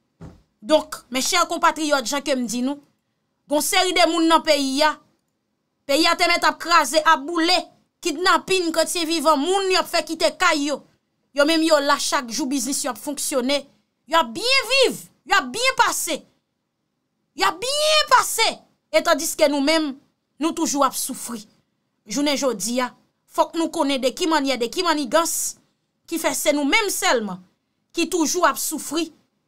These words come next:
E tandis ke yo menm, yo ap byen pase avèk sa gen la, yo pa janm pozisyone yo. Nou pral chèche yo. Nou pral chèche milat yo.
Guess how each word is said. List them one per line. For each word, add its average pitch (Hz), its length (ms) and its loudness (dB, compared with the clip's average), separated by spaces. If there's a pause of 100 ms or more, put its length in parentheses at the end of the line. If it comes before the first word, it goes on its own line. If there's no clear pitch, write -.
(140)
E 285 80 -2
tandis 277 320 -2
ke 269 160 0
yo 247 80 4
menm, 294 380 0 (420)
yo 285 160 0
ap 208 140 -2
byen 320 180 0
pase 302 320 0
avèk 247 240 -2
sa 320 240 -2
gen 277 300 -4
la, 285 320 4 (420)
yo 285 160 2
pa 320 160 6
janm 370 480 0
pozisyone 285 800 0
yo. 220 100 -8 (340)
Nou 330 160 -2
pral 311 300 2
chèche - 560 -4
yo. 185 80 -12 (480)
Nou 453 160 2
pral 440 240 4
chèche 381 480 0
milat 311 480 2
yo. 202 80 -12